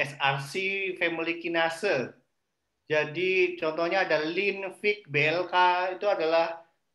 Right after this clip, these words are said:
molekul-molekul tadi, tapi intinya sama. Intinya molekul tadi itu akan memfosforilasi ini, bagian hitam pada ini, pada I G alfa, I G beta. Berikutnya,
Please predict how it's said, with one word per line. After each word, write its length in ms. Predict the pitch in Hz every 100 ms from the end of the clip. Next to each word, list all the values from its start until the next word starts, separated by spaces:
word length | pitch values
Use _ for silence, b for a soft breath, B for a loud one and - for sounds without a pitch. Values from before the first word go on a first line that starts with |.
| _ _ _
molekul-molekul 880 | 151 151 170 175 170 175 175 180
tadi, 400 | 175 160 139 143 180
tapi 320 | 175 190 202
intinya 240 | 202 202 196
sama. 640 | 175 139 131 139 165 208 - _ b b b _ 180
Intinya 640 | 185 220 208 185 175 190
molekul 480 | 185 185 185 196 190
tadi 400 | 185 185 208 208
itu 80 | 226
akan 240 | 208 214
memfosforilasi 1300 | 214 214 208 220 214 - 208 208 202 196 214 202 170
ini, 200 | 156 123 113 113
bagian 400 | 131 131 170 170
hitam 560 | 170 - 170 127 117
pada 240 | 127 127 131
ini, 560 | 127 123 127 160 - _ _ _ -
pada 240 | 143 143
I 160 | 139 139
G 80 |
alfa, 320 | 143 139 143 139
I 80 |
G 80 | 131
beta. 640 | 123 123 120 127 143 180 - b b b _ _
Berikutnya, 880 | 160 202 240 247 202 175 196 247